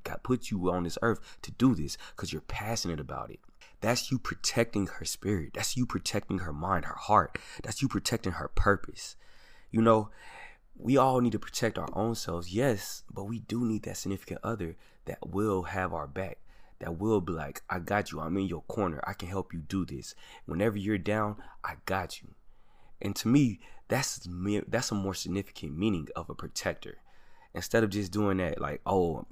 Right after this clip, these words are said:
I'ma beat this person up." No, protect them in that means.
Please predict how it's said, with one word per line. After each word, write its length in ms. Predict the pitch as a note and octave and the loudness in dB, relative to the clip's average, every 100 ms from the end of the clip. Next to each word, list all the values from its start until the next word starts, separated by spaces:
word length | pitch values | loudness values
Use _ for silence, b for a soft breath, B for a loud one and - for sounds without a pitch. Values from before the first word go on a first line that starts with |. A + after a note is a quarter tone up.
| - | -8
I'ma 180 | - F2 | -4 -4
beat 240 | C#2+ F#2+ | -2 -4
this 100 | - | -4
person 340 | - F#2 - - | -2 -2 0 0
up." 180 | - C#3 | 0 0
No, 400 | C#3+ E3+ G2+ - b b b | -2 -2 -4 -6 b b b
protect 460 | - - - C3 - | -10 -6 -6 -6 -6
them 220 | G2+ - - - - | -6 -8 -14 -10 -6
in 180 | F#2+ | -4
that 320 | E2 G2 G2 - | -4 -6 -6 -6
means. 560 | G2 F#2 - - - | -4 -2 -6 -12 -18